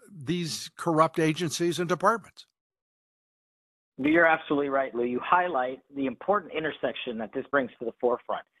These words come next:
Speaker 2: the intersection of intelligence and law enforcement. And me, as a former deputy director of national intelligence under the Trump administration and a former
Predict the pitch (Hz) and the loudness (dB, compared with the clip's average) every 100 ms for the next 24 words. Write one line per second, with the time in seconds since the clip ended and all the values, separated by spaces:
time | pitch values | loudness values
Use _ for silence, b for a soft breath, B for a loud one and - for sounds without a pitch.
0 | _ - 151 190 - 165 - 147 123 120 | _ -2 0 2 2 0 0 -2 -2 -2
1 | 120 - 175 185 214 214 - - 143 131 | -2 0 0 2 -2 -2 -10 -2 0 2
2 | 131 135 123 - 87 - 110 127 156 175 | 0 0 -4 -4 -8 -4 -6 -2 0 0
3 | 151 160 147 120 139 131 123 104 104 139 | 0 0 2 2 0 0 0 2 2 0
4 | - 95 104 98 226 143 - 110 - 202 | 0 -2 -4 -4 -6 -4 0 0 -2 -8
5 | - _ B B 139 131 117 - 135 - | -10 _ B B 0 2 0 2 2 2
6 | 107 98 - 95 - 92 143 127 139 123 | -2 0 0 0 -2 0 0 2 0 0
7 | 110 | -2